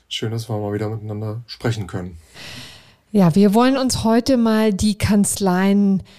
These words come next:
Speaker 2: zur Brust nehmen und da mal ganz genau gucken, wie eigentlich die Verwicklungen und Verstrickungen mit Russland sind. Das ist ja ein sehr interessanter Geschäftsbereich. Viele Kanzleien, auch hier in Deutschland, aber auch in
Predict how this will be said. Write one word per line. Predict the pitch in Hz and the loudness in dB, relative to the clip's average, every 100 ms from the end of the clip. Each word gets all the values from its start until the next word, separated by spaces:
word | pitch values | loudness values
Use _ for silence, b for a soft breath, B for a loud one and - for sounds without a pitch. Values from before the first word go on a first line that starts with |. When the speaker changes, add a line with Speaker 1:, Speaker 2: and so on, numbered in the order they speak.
| b | b
Speaker 2:
zur | - 196 | -2 0
Brust | 156 196 202 - 254 | 2 0 0 0 0
nehmen | 262 285 294 - - | 0 0 -2 -8 -2
und | 233 220 214 - - 196 | 2 2 2 -4 -2 0
da | 185 226 | 2 2
mal | 247 226 220 | 0 0 0
ganz | 208 214 233 - | 0 0 0 0
genau | 214 196 196 | 2 2 2
gucken, | - 240 - 240 226 | 0 -2 0 0 2
wie | 214 | 4
eigentlich | 208 - | 2 0
die | 226 | 0
Verwicklungen | 208 190 240 247 226 214 | 2 2 2 2 2 2
und | 190 190 | 2 2
Verstrickungen | 208 170 - 233 - 208 202 196 190 B B B - | 2 0 0 0 2 4 4 4 2 B B B 2
mit | 196 196 175 - | 4 4 0 0
Russland | 165 180 - - 151 147 156 - | 2 2 0 0 0 2 0 -2
sind. | 165 151 147 147 | 0 2 2 2
Das | 175 | 2
ist | - 220 | 2 2
ja | 226 | 4
ein | 208 | 4
sehr | 175 202 220 | 4 4 2
interessanter | 226 214 202 196 196 190 190 | 2 0 2 2 2 2 2
Geschäftsbereich. | 180 - - 220 - - - 233 226 226 196 - | 2 0 2 0 0 -4 0 0 2 0 -2 -2
Viele | 226 202 | 0 2
Kanzleien, | - 202 185 - 190 180 208 254 254 | 2 2 2 2 0 2 2 0 0
auch | 175 170 | -2 0
hier | 185 | 2
in | 170 170 | 2 4
Deutschland, | 175 208 - 254 240 | 2 2 0 -2 -2
aber | 180 175 170 - | -2 0 0 2
auch | 165 - | 0 2
in | 185 165 | 2 2